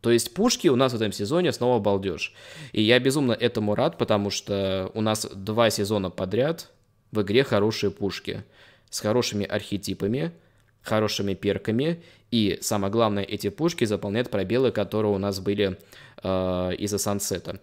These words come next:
Вот я сейчас говорил про пушки и забыл про пушки с Осириса и Железного Знамени. В Ж З у нас вернули хороший хэндкэннон и очень сильную снайперку для П В П. Ну, а Рисволкер у нас, э, по-моему, единственный актуальный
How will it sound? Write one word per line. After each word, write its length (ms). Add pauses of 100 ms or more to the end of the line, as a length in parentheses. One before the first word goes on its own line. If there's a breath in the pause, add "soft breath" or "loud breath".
(140)
Вот 120
я 80
сейчас 140
говорил 160
про 140
пушки 360
и 160
забыл 260
про 140
пушки 300
с 60
Осириса 400
и 140
Железного 480
Знамени. 420 (440 loud breath)
В 60
Ж 100
З 180
у 80
нас 260
вернули 600
хороший 420
хэндкэннон 520
и 220
очень 380
сильную 380
снайперку 360
для 120
П 100
В 120
П. 300 (680 loud breath)
Ну, 440
а 220
Рисволкер 580
у 80
нас, 460
э, 240
по-моему, 480
единственный 960
актуальный 760